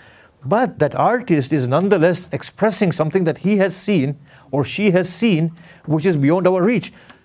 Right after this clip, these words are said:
So we will feel that we are seeing it, but we are not seeing it. Same is the Quran.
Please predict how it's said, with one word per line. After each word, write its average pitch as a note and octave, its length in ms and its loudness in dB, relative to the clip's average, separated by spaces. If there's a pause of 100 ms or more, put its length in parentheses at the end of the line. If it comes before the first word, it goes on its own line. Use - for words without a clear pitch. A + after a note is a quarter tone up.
So - 80 -2
we D#3+ 160 2
will G#3+ 180 2
feel G3+ 360 0
that D#3+ 120 2
we D3 200 0
are F3 80 -2
seeing A3 480 2
it, - 260 -8
but A#2+ 140 -4
we A2 160 2
are A#2 80 2
not F3+ 180 -4
seeing A2+ 380 -12
it. D3 180 -20 (380)
Same E3 560 0
is B2+ 240 -2
the D3 100 -2
Quran. E3 400 -4